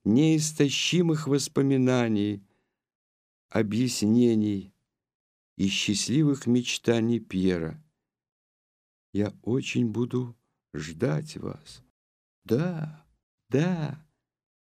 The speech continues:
как она сказала, да, я очень буду ждать вас. Ах, как я счастлив!»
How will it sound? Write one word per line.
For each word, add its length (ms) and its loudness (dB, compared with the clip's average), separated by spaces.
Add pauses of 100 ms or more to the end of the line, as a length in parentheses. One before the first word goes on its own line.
(200)
как 300 -2
она 240 2
сказала, 760 -6 (140)
да, 640 -4 (840)
я 340 0
очень 580 0
буду 460 -2
ждать 600 -4
вас. 440 -6 (1000)
Ах, 420 -6
как 320 -2
я 180 2
счастлив!» 920 -4